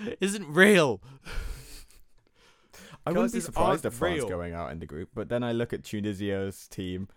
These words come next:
Speaker 2: and I look at, um, I look at Australia's team.
Speaker 1: Australia's lack of a team.
Speaker 2: Australia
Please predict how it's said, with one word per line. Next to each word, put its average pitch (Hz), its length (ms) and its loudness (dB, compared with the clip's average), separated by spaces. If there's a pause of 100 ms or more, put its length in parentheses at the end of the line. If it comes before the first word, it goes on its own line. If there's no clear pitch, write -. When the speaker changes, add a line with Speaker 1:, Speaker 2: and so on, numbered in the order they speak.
(480)
Speaker 2:
and 101 160 -6
I 98 80 0
look 98 220 -4
at, 92 240 -4
um, 87 480 -6 (480)
I 90 80 -8
look 95 160 -6
at 92 60 -6
Australia's 95 540 -4
team. 92 200 -6
Speaker 1:
Australia's 95 320 -12
lack 87 260 -12
of 95 120 -12
a 95 40 -12
team. 92 320 -12 (400)
Speaker 2:
Australia 120 440 -2